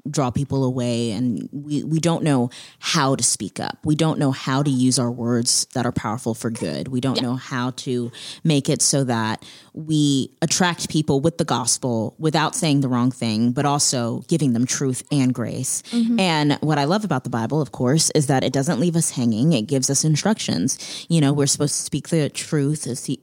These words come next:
Speaker 1: we're supposed to speak with grace seasoned with salt. That's what the Bible says.
Speaker 2: Mm-hmm.
Speaker 1: And so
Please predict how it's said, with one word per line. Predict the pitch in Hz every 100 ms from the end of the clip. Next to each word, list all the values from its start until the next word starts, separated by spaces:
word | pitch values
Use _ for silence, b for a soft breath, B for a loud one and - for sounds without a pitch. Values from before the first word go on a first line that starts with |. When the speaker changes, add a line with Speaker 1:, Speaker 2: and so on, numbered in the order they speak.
| _
Speaker 1:
we're | 180 180 175
supposed | - 175 -
to |
speak | - 160 151
with | 165
grace | - 117 131
seasoned | - 139 123 135
with | 151 -
salt. | 208 - 107
That's | 123
what | 113
the | 117
Bible | 113 131
says. | - 196 139 131 -
Speaker 2:
Mm-hmm. | 269 240 220 240
Speaker 1:
And | 190
so | - 175 160 147